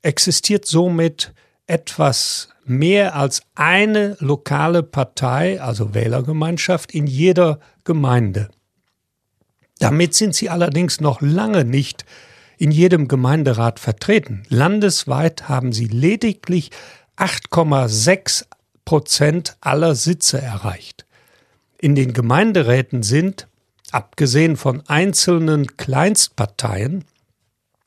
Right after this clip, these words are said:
im Wesentlichen die im Landtag beziehungsweise im Bundestag vertretenen Parteien zu finden.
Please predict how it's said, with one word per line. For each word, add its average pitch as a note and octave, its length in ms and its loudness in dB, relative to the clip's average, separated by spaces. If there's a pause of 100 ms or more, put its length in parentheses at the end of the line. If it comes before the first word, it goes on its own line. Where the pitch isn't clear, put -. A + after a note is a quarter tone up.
(200)
im C#3 240 0
Wesentlichen F#3 920 2 (560)
die E3+ 160 4
im C#3 100 2
Landtag E3+ 640 2
beziehungsweise C#3+ 680 0
im C3 180 0
Bundestag E3 580 0
vertretenen D#3 720 -2
Parteien B2+ 560 -2
zu G3+ 160 0
finden. G#2+ 480 0